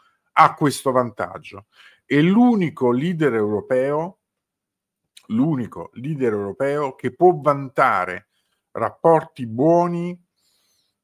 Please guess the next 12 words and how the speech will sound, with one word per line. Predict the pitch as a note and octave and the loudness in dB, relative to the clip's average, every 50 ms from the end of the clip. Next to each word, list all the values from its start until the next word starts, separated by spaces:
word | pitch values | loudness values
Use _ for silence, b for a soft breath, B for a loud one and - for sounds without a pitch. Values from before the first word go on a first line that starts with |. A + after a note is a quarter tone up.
| - _ _ | -20 _ _
non | - G#2 A2 G#2 F#2+ | -6 -4 -4 -4 -4
so | - - D3+ C#3+ C3 | -2 0 0 0 2
quanto | - A#2+ A2 G2+ - - G#2+ | 0 -4 -6 -6 -8 -10 -6
solidi, | G2+ E3 F3+ F3+ E3 C3+ A#2+ | -2 2 2 2 2 0 -2
ma | A#2 A#2 A2 | -2 -4 -4
sicuramente | G2+ - - G2+ G#2+ G#2 G2+ G#2+ A#2 B2 A#2+ G#2+ - - G#2 | -6 -8 -12 -8 -8 -6 -6 -6 -6 -6 -8 -8 -6 -6 -4
un, | G2+ G2+ G2 G2 F#2+ F#2+ F#2 F2+ - _ _ _ _ _ _ _ | -4 -6 -8 -10 -12 -12 -14 -16 -18 _ _ _ _ _ _ _
in | A2+ A#2 A#2 G#2+ | -6 -6 -4 0
partenza | - A#2 G#2+ - C#3+ C#3 C3+ A#2+ - - A2+ | -2 -2 0 0 -2 -2 -2 -4 -4 -4 -4
eccellenti | G#2 - - - A#2+ A#2 B2 C3 C#3 C#3 C#3+ C#3+ C#3 - _ E3 D#3 | -4 -4 -4 -4 -2 -2 0 0 -2 -2 -2 -6 -10 -10 _ -10 -10
con | D#3+ - C3 B2 A#2 A2+ | -6 -2 0 0 0 0
la | A2 G#2+ G#2+ G#2 G2 F#2 | 0 -2 -2 -2 -4 -6